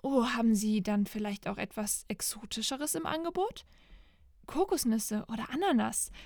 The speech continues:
Ah, das wäre ein Traum. Dann könnte ich der gnädigen Frau eine Überraschung zaubern. Da würde sie sicher staunen. Ach, sehr gut.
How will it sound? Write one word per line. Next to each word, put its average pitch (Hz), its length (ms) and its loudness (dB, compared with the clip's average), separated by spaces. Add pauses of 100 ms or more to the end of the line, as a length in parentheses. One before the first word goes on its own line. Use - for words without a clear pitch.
(240)
Ah, 196 260 -2
das - 220 -2
wäre 214 180 -6
ein 214 200 2
Traum. 247 640 -2 (840)
Dann 226 240 4
könnte 311 300 -2
ich 302 100 0
der 294 140 2
gnädigen 285 400 2
Frau 269 260 -4
eine 277 240 0
Überraschung 247 560 0
zaubern. 226 460 -2 (380)
Da 220 200 -2
würde 202 220 0
sie 202 160 -2
sicher 202 400 -4
staunen. 226 720 0 (760)
Ach, - 240 2 (180)
sehr 277 300 6
gut. 240 260 -2